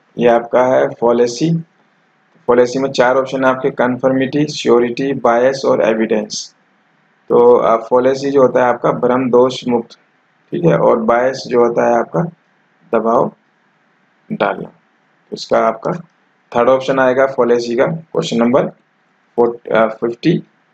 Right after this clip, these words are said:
टू, reproach, two reproach।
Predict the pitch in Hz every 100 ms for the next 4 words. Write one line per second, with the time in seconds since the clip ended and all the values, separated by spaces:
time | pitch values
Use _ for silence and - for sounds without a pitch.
0 | - 139 170 - - _ _ _ - 113
1 | 131 156 170 123 110 107 - - _ _
2 | - 139 143 139 139 143 143 _ - 113
3 | 131 175 -